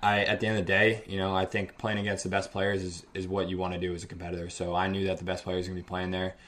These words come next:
and that's what I wanted to do. So just being able to prove myself every week and, and, you know, playing with the best guys on game day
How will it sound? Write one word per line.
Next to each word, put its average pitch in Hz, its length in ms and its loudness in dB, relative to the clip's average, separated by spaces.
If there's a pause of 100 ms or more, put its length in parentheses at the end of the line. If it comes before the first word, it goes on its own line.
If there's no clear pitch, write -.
(300)
and 90 80 -4
that's 90 180 -2
what 92 80 0
I 92 40 2
wanted 90 240 -2
to 90 40 -2
do. 90 180 2
So 87 320 -4
just 95 200 -6
being 98 140 0
able 95 100 2
to 95 80 0
prove 98 180 0
myself 95 380 0
every 92 180 0
week 95 300 -2
and, 87 240 -4 (460)
and, 85 220 -4
you - 60 -8
know, 90 140 -2
playing 95 280 2
with 87 120 -2
the 92 60 0
best 92 280 -2
guys 90 260 2
on 92 140 -6
game 92 220 -2
day 92 220 2